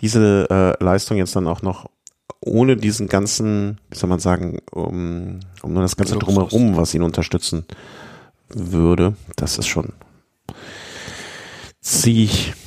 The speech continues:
Speaker 1: zieh ich wirklich mehr als meinen Hut vor. Just enjoying it right now. <laughs> Also wie man da noch, äh, enjoyen kann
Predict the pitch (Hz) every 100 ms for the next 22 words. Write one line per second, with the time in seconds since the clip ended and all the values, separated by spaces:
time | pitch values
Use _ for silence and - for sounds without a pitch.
0 | - - - 95 101 95 107 104 90 90
1 | 95 85 90 85 82 85 - 82 92 -
2 | - - _ _ - - - 90 90 98
3 | 95 - 82 80 82 82 87 - - _
4 | _ - - - - - 87 87 85 80
5 | 82 - - 85 87 90 85 85 82 85
6 | 82 76 78